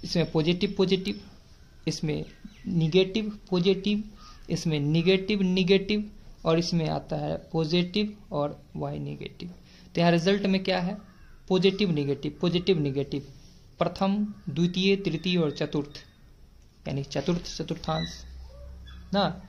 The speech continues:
चौथवा पाद में, फोर्थ quadrant में option डी right होगा।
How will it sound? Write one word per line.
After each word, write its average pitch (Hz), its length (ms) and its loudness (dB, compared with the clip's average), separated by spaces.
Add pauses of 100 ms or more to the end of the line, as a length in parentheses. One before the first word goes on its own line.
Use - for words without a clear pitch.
(280)
चौथवा 170 320 2
पाद 165 260 2
में, 165 220 -4
फोर्थ 190 320 2
quadrant 165 400 2
में 170 240 -4
option 170 560 -4
डी 147 240 -4
right 139 280 -4
होगा। 143 240 -10